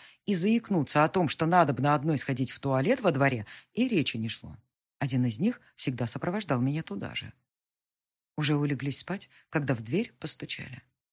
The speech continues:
Открыл младший. Трясущийся слуга пролепетал, что на конюшне неспокойно. Несколько коней увели воры. Надобно проверить, целы ли наши.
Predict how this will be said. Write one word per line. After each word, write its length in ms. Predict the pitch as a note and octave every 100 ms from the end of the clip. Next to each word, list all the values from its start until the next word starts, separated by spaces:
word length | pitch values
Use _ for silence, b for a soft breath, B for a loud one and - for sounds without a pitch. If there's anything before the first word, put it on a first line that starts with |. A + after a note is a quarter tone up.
| _
Открыл 340 | D3 - E3+ A3
младший. 520 | G#3+ B2+ - G#2+ - _ _ _
Трясущийся 560 | C#3 C#3+ D3 - C#3 -
слуга 340 | - C#3 E3+
пролепетал, 640 | G3+ C3+ B2+ C#3 - A3+ - B
что 200 | - -
на 100 | D3+
конюшне 440 | C3+ C3+ E3+ - C#3
неспокойно. 760 | C#3 - G3+ - F#3+ A2 - - _ _ -
Несколько 380 | B2+ - A#2+ A2
коней 280 | A#2 A#2 A3
увели 360 | F3+ A#2 B2+
воры. 420 | G3 A3+ F#3+ - - _ _ _ _ -
Надобно 400 | D#3 D3+ B2+ B2
проверить, 560 | - A2+ A#2+ A3 - - b _ -
целы 300 | - C3 B2
ли 120 | A#2+
наши. 420 | G3+ D3 G#2 -